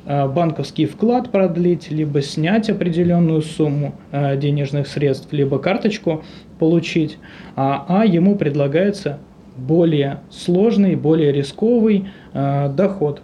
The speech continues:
м, и, э, вклад, а, под видом наиболее доходного, а, продукта.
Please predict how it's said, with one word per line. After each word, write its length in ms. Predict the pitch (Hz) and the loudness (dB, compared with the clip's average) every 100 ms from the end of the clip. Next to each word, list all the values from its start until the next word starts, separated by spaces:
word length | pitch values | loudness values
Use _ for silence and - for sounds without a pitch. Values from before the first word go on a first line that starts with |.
| - - | -20 -14
м, 200 | 151 151 | -6 -4
и, 320 | 143 151 165 - | -4 -2 -4 -4
э, 800 | 143 143 147 139 135 135 135 135 131 | -8 -6 -4 -4 -4 -6 -6 -8 -8
вклад, 360 | - 156 127 - - - | -2 0 0 -8 -20 -8
а, 160 | 139 135 | -4 -2
под 240 | 165 156 | 0 2
видом 380 | 196 202 147 127 - | 4 4 2 -4 -8
наиболее 640 | 143 151 147 185 175 156 | -4 -2 0 2 2 2
доходного, 760 | 139 143 - 208 175 165 156 - - - | 0 -2 2 2 2 0 -2 -6 -18 -12
а, 1080 | 131 131 131 131 131 135 135 135 135 139 139 | -6 -4 -4 -6 -8 -8 -10 -10 -12 -12 -6
продукта. 460 | 151 143 127 - | -2 0 0 -2